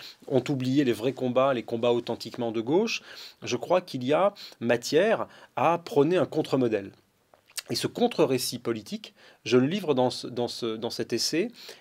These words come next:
et j'essaie d'en faire le, comment dirais-je, un historique le plus complet possible.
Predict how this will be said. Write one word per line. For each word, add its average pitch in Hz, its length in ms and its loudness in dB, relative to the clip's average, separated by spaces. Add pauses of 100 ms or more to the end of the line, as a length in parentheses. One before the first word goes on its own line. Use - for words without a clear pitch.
(140)
et 135 100 2
j'essaie 147 380 -2
d'en 139 160 0
faire 185 420 -2
le, 117 580 -4
comment 127 200 -2
dirais-je, 113 380 -2 (520)
un 147 140 2
historique 170 420 0
le 139 60 -2
plus - 160 -10
complet 165 320 -2
possible. 127 440 -6